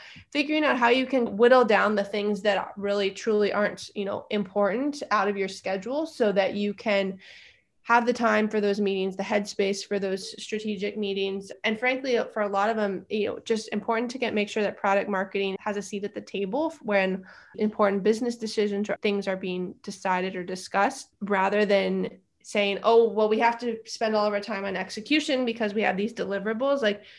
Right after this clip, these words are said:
you have to find a balance. Otherwise, product marketing isn't gonna have a seat at the table, and, you know, big decisions are gonna be made without the, the customer perspective brought into the fold. And so obviously that's easier <laughs> said than done, but I think that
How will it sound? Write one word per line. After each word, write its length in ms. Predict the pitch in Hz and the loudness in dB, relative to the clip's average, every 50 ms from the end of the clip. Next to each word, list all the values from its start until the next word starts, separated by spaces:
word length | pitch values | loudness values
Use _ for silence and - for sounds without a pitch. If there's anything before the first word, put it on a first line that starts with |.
| - _ _ | -20 _ _
you 100 | - 214 | -2 2
have 160 | 220 233 247 247 | 4 4 2 2
to 80 | - | 0
find 260 | 220 - 214 214 208 | 2 4 4 4 4
a 20 | 196 | 2
balance. 440 | 180 202 190 190 190 202 214 214 - | 0 0 0 0 0 0 0 0 0
Otherwise, 400 | - 196 202 202 196 185 196 196 | 0 0 0 0 0 -2 -4 -6
product 340 | - - 208 180 180 - | -4 -2 -2 -2 -2 -2
marketing 480 | 190 185 180 185 - 196 190 196 190 190 - | -4 -4 -4 -6 -6 -6 -6 -4 -6 -6 0
isn't 260 | - 214 208 226 220 | 0 2 2 2 2
gonna 160 | 214 208 196 226 | 2 0 0 0
have 160 | 233 190 185 | -2 -2 -2
a 80 | 190 | -2
seat 220 | 190 - - 196 190 | -4 -4 -6 -4 -4
at 100 | 190 190 | -4 -4
the 80 | 190 | -6
table, 520 | 185 185 - 185 185 180 185 190 190 185 196 | -10 -6 -6 -6 -6 -2 -2 -2 0 -2 -2
and, 420 | - 202 196 190 185 180 190 190 - | -4 -4 -4 -4 -4 -6 -8 -10 -6
you 120 | - 202 196 | -4 -2 -2
know, 80 | 190 185 | -2 2
big 200 | 196 208 202 180 | 2 2 4 2
decisions 440 | 202 202 - 196 190 - 202 202 190 | 0 -2 -2 -4 -4 -2 -4 -2 0
are 120 | 196 190 | 0 0
gonna 200 | 190 190 185 185 | 0 -2 -4 -4
be 160 | 185 185 185 | -6 -6 -6
made 280 | 190 190 185 185 185 185 | -4 -4 -4 -4 -6 -6
without 500 | 185 196 190 196 190 196 190 - - - - - - - - - _ _ - | -8 -10 -6 -2 0 0 0 0 -2 -8 -20 -20 -20 -20 -20 -20 _ _ -2
the, 160 | - 214 208 196 | 0 2 2 2
the 100 | 196 214 | 2 -2
customer 720 | 214 - 240 214 214 - 214 208 208 202 196 196 190 - - - | 0 0 0 0 0 -2 -4 -2 0 0 0 -2 -2 -4 -6 -6
perspective 680 | - 233 233 - 220 214 214 - - 208 208 196 190 - - - - | -6 -6 -2 2 2 2 2 2 2 2 2 2 -2 -6 -12 -10 -4
brought 240 | - 208 196 190 190 | 0 2 4 4 4
into 200 | 196 196 202 - | 2 -2 -4 -2
the 100 | - 202 | -2 -2
fold. 540 | 202 - - 190 185 185 196 233 320 330 - - | -2 0 0 2 2 4 4 2 2 0 -2 -2
And 100 | - 226 | -2 4
so 80 | 233 233 | 6 8
obviously 400 | 208 202 214 220 233 233 240 247 | 8 8 8 6 4 4 4 2
that's 220 | 214 208 196 196 | 4 4 2 2
easier 420 | - 208 202 190 202 196 190 190 208 | 0 -4 -2 0 0 0 0 0 -2
<laughs> 140 | - - - | -2 0 2
said 160 | 277 202 208 | 2 2 2
than 180 | 220 208 208 | 2 0 0
done, 480 | 196 202 185 196 202 226 254 269 254 - - 202 | 0 2 2 2 2 2 2 2 0 0 2 6
but 320 | 240 247 247 208 - - - - - - - - - - - | 8 8 8 8 6 4 0 -14 -20 -20 -20 -20 -10 -2 4
I 140 | - 240 240 | 4 4 4
think 420 | 262 - 262 247 240 233 247 226 220 | 4 2 4 4 4 4 2 2 4
that 480 | 226 214 208 202 196 196 - - - | 4 6 6 6 4 2 0 -6 -10